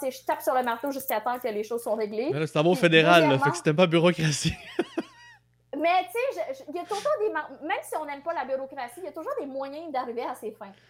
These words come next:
Speaker 1: Puis deuxièmement, j'ai vraiment une tête forte. Fait que si je suis
Speaker 2: Ah.
Speaker 1: comme stickée sur une affaire, je vais y arriver à tout prix. Euh, donc, bon,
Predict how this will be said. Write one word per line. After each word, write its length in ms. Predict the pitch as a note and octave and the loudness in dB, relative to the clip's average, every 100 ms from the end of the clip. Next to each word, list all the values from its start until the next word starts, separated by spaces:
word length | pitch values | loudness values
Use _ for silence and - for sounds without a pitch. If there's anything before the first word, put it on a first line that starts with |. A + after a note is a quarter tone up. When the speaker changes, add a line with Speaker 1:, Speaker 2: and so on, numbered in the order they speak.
| _ | _
Speaker 1:
Puis 100 | B3+ | -4
deuxièmement, 500 | F#4+ A#4+ D4+ C#4 E4+ | 0 0 0 -2 -2
j'ai 80 | B3 | -2
vraiment 220 | A#3 B3 | -2 -4
une 140 | B3 A#3 | -6 -4
tête 220 | G#3+ G#3 | -6 -6
forte. 300 | - F#3 - | -8 -10 -10
Fait 120 | G#3+ - | -12 -12
que 60 | |
si 240 | - D#4+ F#4 | -10 -6 -4
je 60 | |
suis 100 | B3 | -4
Speaker 2:
Ah. 40 | A3 | -2
Speaker 1:
comme 200 | G#3+ G#3 - _ | -2 -2 -8 _
stickée 420 | - - D#4 F#4 B4 | -20 -12 -8 -2 -2
sur 160 | E4+ | 0
une 120 | C#4 | -2
affaire, 440 | C4+ B3 D4 D#4 - | -2 -4 -2 0 -2
je 140 | A3+ A3 | -6 -2
vais 140 | C4+ | 0
y 60 | C4+ | 2
arriver 360 | - G#3+ A3+ | -2 -4 -4
à 100 | A#3+ G3+ | -4 -6
tout 120 | G3+ | -12
prix. 260 | - F#3 - _ _ _ - | -16 -18 -18 _ _ _ 0
Euh, 260 | A3+ A#3 A#3 A#3 | 4 4 0 -6
donc, 260 | A3+ C4+ C4 - _ _ | -8 -4 -4 -6 _ _
bon, 120 | A#3 | -10